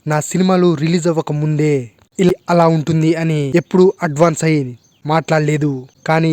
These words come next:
ఈసారి నేనే చెప్తున్నాను, రాసి పెట్టుకోండి. పెద్ది మూవీ స్టాండర్డ్స్ వేరు. ఈ సినిమా రిలీజ్ అయిన తర్వాత మీరు ఇంతకుముందు ఎప్పుడు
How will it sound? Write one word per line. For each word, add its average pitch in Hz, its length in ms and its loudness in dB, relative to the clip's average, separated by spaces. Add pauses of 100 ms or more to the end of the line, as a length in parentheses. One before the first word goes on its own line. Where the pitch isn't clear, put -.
ఈసారి 170 500 2
నేనే 170 320 2
చెప్తున్నాను, 151 560 -2
రాసి 156 300 -2
పెట్టుకోండి. 143 520 -4 (840)
పెద్ది 175 320 0
మూవీ 170 300 2
స్టాండర్డ్స్ 156 680 -4
వేరు. 147 360 -2 (800)
ఈ 175 160 0
సినిమా 190 400 0
రిలీజ్ 165 380 2
అయిన 165 160 4
తర్వాత 160 400 0 (580)
మీరు 170 300 4
ఇంతకుముందు 160 600 -2 (120)
ఎప్పుడు 185 320 -2